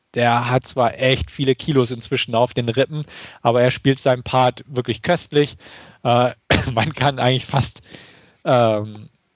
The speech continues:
glatt erkennen, warum er diesen Part angenommen hat, denn ja, er darf ein paar Leute töten und die meiste Zeit mit irgendwelchen Prostituierten, Schrägstrich, in diesem Fall natürlich Schauspielern, abhängen, trinken und essen. Ähm, ja,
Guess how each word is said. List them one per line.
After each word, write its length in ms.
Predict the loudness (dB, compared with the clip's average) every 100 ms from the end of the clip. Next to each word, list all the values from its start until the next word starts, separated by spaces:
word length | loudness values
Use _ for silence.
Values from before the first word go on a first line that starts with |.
| _ _ _ -10
glatt 380 | 0 0 0 -8 _ _ _ _ _
erkennen, 520 | -2 0 0 0 0
warum 260 | 0 0 2
er 80 | 0
diesen 220 | 0 -2
Part 220 | 0 2
angenommen 680 | 2 0 0 0 0 0 2
hat, 260 | 0 2 2
denn 520 | 0 0 -10 -14 -2
ja, 320 | 2 4 4
er 160 | 0 0
darf 220 | 2 0
ein 60 | 0
paar 160 | 0
Leute 300 | 2 2 0
töten 300 | -4 -6 -6
und 60 | -6
die 80 | 0
meiste 300 | 0 0 -2
Zeit 260 | 0 0
mit 100 | 0
irgendwelchen 460 | -2 0 0 -2 0
Prostituierten, 840 | -2 -2 -6 -2 0 0 -4 -10
Schrägstrich, 500 | -2 -2 -2 -4 -8 -12 -20 -8
in 80 | -4
diesem 200 | -4 0
Fall 180 | 2
natürlich 280 | 2 0 -2
Schauspielern, 560 | 0 0 -2 -2 -2 0
abhängen, 480 | -4 -2 -2 -2 -8 -16 -20 -14 -2
trinken 460 | 0 0 -4 -4
und 120 | 0
essen. 480 | 2 2 0 -6 -6 0
Ähm, 540 | 4 4 2 -6 -14 -10
ja, 280 | -4 -2